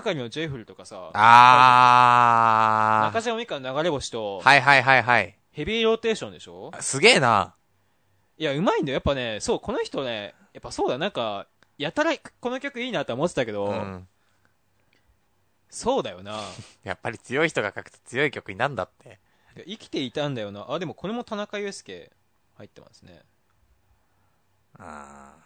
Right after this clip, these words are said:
Speaker 2: ー。
Speaker 1: あれ、じゃあ作曲が誰かも、からも知りたいな。<clears throat>
Speaker 2: え、作曲は自分で書いてんじゃないの？シンガーソングライターでしょ？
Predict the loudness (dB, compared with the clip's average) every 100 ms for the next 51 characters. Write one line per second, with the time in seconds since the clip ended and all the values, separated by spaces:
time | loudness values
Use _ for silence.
0 | _ _ _ _ _ -20 -20 -20 -18 -20
1 | _ -16 -14 -10 -8 -8 -8 -10 -12 _
2 | -16 -16 -18 -20 -20 -20 _ _ _ _
3 | -18 -10 -10 -10 _ _ _ _ _ _
4 | _ _ _ _ -12 -10 -8 -4 -2 0
5 | -2 -6 -6 -6 -6 -8 -8 -8 -12 -10
6 | -8 -8 -8 -8 -8 -8 -16 -20